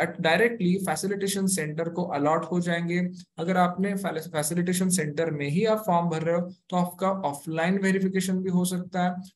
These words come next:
वहां पे आप अपने खुद के सारे original documents वहां पे दिखाओ तो वो भी verification आपका directly हो जाएगा।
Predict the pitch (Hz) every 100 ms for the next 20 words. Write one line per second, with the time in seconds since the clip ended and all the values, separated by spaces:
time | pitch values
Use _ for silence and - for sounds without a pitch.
0 | - 156 170 175 175 175 - 170 165 160
1 | 151 170 170 151 156 123 143 143 143 139
2 | 143 170 180 180 170 170 175 170 175 175
3 | 180 - - - 170 147 143 160 190 185
4 | 180 175 175 180 170 170 233 240 - -
5 | 147 143 147 202 - - 165 165 143 123
6 | 113 113 113